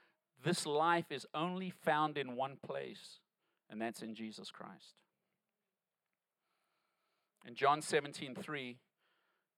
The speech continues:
God explains it. He says, "And this is eternal life." Look at somebody and say, "This is eternal life, that they know you, the only true God,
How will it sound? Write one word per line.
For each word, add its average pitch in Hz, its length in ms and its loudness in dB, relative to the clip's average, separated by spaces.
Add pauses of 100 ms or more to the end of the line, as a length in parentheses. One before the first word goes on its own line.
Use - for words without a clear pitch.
(100)
God 127 160 4
explains 131 540 -4
it. 110 140 -2 (100)
He 127 80 -14
says, 127 480 0 (160)
"And 120 240 -4
this 147 380 -2
is 135 200 -4
eternal 110 460 -6
life." 95 220 -12 (360)
Look 123 120 -4
at 131 100 -8
somebody 139 340 4
and 127 100 -4
say, 131 220 4
"This 139 440 0
is 131 600 2 (880)
eternal 127 460 2
life, 104 340 0 (1080)
that 123 200 4
they 127 160 4
know 131 340 4
you, 120 440 -4 (260)
the 123 260 6
only 175 540 4
true 165 380 0
God, 117 640 2